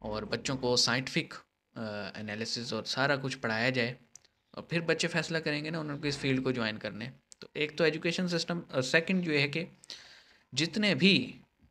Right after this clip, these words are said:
रिटायर्ड, अ, पर्सनल्स हैं या सर्विसमैन हैं, उनका सीधा सीधा हिसाब किया जाए कि भाई आपकी सर्विस से आपके पास ये एसेट होना चाहिए था,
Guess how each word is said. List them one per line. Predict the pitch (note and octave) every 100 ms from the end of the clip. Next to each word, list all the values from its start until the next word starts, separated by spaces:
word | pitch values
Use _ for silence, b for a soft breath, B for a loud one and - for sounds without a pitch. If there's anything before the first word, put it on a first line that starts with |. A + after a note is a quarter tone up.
| A#2+
रिटायर्ड, | A2+ G#2+ G#2+ A2+ C3 C#3+ D#3 D3+ C#3+
अ, | - G#2+ A2+
पर्सनल्स | - B2+ B2 C3+ C3 B2+
हैं | B2+ B2
या | A2+ A2 A2+ B2 -
सर्विसमैन | - B2 C3 C3+ C3 A2+ A2
हैं, | A#2+ C3 - - B B B -
उनका | F3 F3+ F3+
सीधा | F3 F3 F3
सीधा | D#3 D3+ D3+ D3
हिसाब | - A#2+ A#2 B2
किया | - B2+
जाए | A#2 A#2+
कि | A#2+
भाई | A#2+ D#3
आपकी | D3 B2 B2 - D3+
सर्विस | - D3 E3+ F3 -
से | B2+ C3+ C#3 B _
आपके | A#2+ A#2+ -
पास | C#3+ C#3+ C#3
ये | B2 F3
एसेट | E3+ B2+ C3+ C3
होना | G#2+ G#2+
चाहिए | A#2 B2+ C3+
था, | C3 B2+